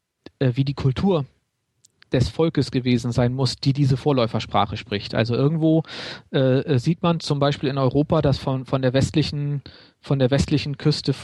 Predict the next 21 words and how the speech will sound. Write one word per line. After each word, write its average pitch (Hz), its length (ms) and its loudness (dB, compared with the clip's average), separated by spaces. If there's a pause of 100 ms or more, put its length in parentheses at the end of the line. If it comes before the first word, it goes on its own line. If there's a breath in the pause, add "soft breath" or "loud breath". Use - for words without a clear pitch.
(120)
äh, 156 40 0 (180)
Irlands, 156 560 0
wo 135 160 -4
irisches 151 440 0
Gälisch 165 300 2
gesprochen 123 500 -2
wird, 123 220 4 (420 loud breath)
äh, 135 120 0
bis 147 220 2
nach 135 140 2
Indien, 147 560 0
wo 135 80 4
Hindi 165 240 2
gesprochen 123 480 -2
wird, 127 220 0 (360 loud breath)
ein, 147 300 0
ein 135 180 2
einziger 165 720 0
durchgängiger 147 680 0
Sprachraum 113 600 -2
besteht. - 520 -10